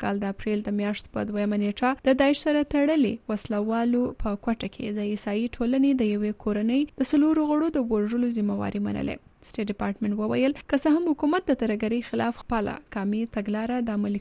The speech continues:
کولو کوښښونه کوي او د سخت دریځۍ او نفرت څخه د ډکو تقریرونو خلاف یې هم ګامونه پورته کول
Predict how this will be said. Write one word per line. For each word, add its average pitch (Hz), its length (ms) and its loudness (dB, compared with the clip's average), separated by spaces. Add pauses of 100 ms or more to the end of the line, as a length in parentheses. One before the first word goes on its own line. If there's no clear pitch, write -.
کولو 240 280 0 (120)
کوښښونه 233 640 -2 (180)
کوي 196 240 -2 (200)
او 208 120 -2
د 208 100 -4
سخت - 280 -8
دریځۍ 233 580 0
او 240 100 4
نفرت 254 460 0
څخه 269 320 0
د 208 160 -2
ډکو 233 200 -2 (100)
تقریرونو 214 500 0
خلاف 214 400 -4
یې 226 160 0
هم 240 220 2
ګامونه 208 360 -2
پورته - 320 -10
کول 233 240 -2